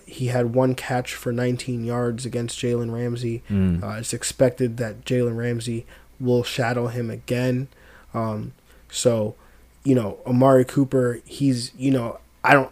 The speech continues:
Speaker 1: I have zero shares of Amari Cooper, so
Speaker 2: Same.
Speaker 1: I don't have to make this decision. But, um,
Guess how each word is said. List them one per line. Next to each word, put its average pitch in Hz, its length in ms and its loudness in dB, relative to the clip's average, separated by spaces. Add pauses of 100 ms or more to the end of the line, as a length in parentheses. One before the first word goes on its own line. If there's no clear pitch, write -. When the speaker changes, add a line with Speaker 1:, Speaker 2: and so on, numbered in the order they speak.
Speaker 1:
I 135 140 6
have 131 260 4
zero 131 320 8
shares 135 400 4
of 143 100 2
Amari 143 320 2
Cooper, 147 360 0
so 104 160 2
Speaker 2:
Same. 95 100 4
Speaker 1:
I 113 100 0
don't 117 120 -6
have 120 240 -6
to 120 80 -8
make 117 180 -4
this 120 160 -8
decision. 127 560 -6 (560)
But, 139 400 8 (420)
um, 113 520 -4